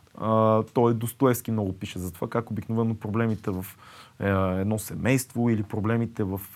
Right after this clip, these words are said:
а, една, едно, едно голямо семейство, една голяма приятелска компания са породени от многото малки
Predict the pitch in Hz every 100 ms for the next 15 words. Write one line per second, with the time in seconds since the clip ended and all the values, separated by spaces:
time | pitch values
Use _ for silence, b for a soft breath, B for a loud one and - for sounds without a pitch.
0 | - 69 226 104 101 - 101 110 104 107
1 | 107 101 - - 101 95 - 95 101 95
2 | 95 98 90 98 101 98 95 92 101 95
3 | 92 - - 95 120 147 151 147 139 120
4 | 117 143 151 151 B B B - 139 165
5 | 151 156 151 147 147 160 156